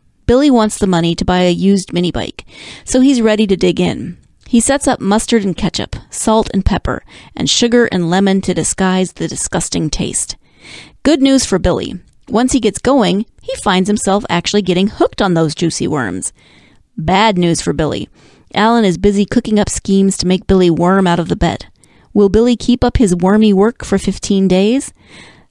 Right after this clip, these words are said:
No cheating. Keep eating worm by worm by worm. So Billy, you know, they're always daring him to do zany things, and his friend Alan dares him that he can't eat fifteen worms in fifteen days.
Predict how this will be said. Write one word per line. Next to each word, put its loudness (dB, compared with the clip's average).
No 4
cheating. 2
Keep 2
eating 2
worm 2
by 0
worm 0
by 2
worm. -4
So 2
Billy, 2
you -6
know, 2
they're 2
always 2
daring 0
him -2
to -8
do 2
zany 0
things, -2
and -2
his -2
friend -2
Alan -2
dares -6
him -2
that -2
he -2
can't -6
eat -8
fifteen -4
worms -4
in -2
fifteen -2
days. 0